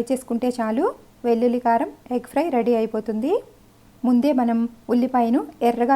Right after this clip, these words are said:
వేయించేసుకున్నామంటే ఈ ప్రాసెస్ అంతా అయ్యేటప్పటికి ఉల్లిపాయలు మాడినట్టు అయిపోతాయి. స్మెల్, టేస్ట్ రెండు మారిపోతుందండి. అందుకనే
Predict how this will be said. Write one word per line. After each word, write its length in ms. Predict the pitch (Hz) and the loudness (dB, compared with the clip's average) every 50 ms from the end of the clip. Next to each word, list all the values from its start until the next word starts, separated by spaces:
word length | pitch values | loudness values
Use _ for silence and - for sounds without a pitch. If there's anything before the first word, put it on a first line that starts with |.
| 240 | 2
వేయించేసుకున్నామంటే 880 | 247 233 233 240 240 269 254 - - 240 233 226 220 214 214 208 - 392 440 - - 254 | 2 0 0 0 0 -2 -4 -4 -4 -4 -4 -2 -2 -4 -4 -2 -2 -4 -4 -2 -2 -2
ఈ 40 | 262 254 | -2 0
ప్రాసెస్ 340 | 247 233 233 226 - 247 - 254 | -2 -2 -2 -2 -6 -4 -2 0
అంతా 180 | 247 240 254 233 233 | 0 0 0 0 0
అయ్యేటప్పటికి 600 | 226 226 247 247 247 233 - 233 233 - - 208 208 220 226 226 - - - - - - - 240 | 0 0 0 0 0 -2 -4 -6 -8 -6 -6 -4 -4 -4 -4 -6 -10 -20 -20 -20 -14 -6 -4 -2
ఉల్లిపాయలు 480 | 233 247 254 254 233 220 226 233 339 480 466 - 233 | -2 0 0 0 0 0 0 0 -2 -4 -2 -2 -2
మాడినట్టు 440 | 233 226 226 240 240 254 240 247 240 226 | 0 0 0 2 2 0 0 -2 -2 -4
అయిపోతాయి. 500 | 220 - 233 233 - 220 220 233 277 403 587 - - - - - - - - | -2 -2 -4 -2 0 0 0 2 2 0 0 -2 -4 -20 -20 -20 -14 -4 0
స్మెల్, 280 | 254 247 233 233 226 226 240 226 226 226 - - 247 | 2 2 2 2 2 2 2 0 0 -4 -6 -2 0
టేస్ట్ 320 | 233 226 220 - - 247 233 233 233 - - 226 226 | 0 0 -2 -6 -4 -4 -4 -4 -4 -6 -4 -2 0
రెండు 200 | 233 233 240 277 262 | 2 4 4 4 4
మారిపోతుందండి. 800 | 247 226 220 226 - 233 233 240 226 220 233 208 208 233 294 415 480 - - - - - - 226 | 2 0 -2 -2 -2 -2 -2 -2 -4 -2 -4 -4 -4 -2 -2 -2 -4 -6 -10 -20 -20 -12 -6 -4
అందుకనే 380 | 226 226 226 233 233 240 277 427 | -4 -2 -2 -2 0 0 0 0